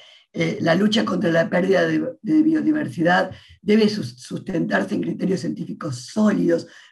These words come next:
Por eso hay que tener una política clara en investigación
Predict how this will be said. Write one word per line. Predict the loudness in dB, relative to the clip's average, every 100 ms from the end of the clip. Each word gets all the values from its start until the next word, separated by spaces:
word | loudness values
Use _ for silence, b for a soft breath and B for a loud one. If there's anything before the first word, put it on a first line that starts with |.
| B
Por | 0
eso | 2 2
hay | 0
que | -2
tener | -2 -2
una | -2 -2
política | -2 -4 -4 -4 -4
clara | -2 0 2
en | 2
investigación | 0 -2 -4 -6 -8 -10 -6 2 4 4 2 -2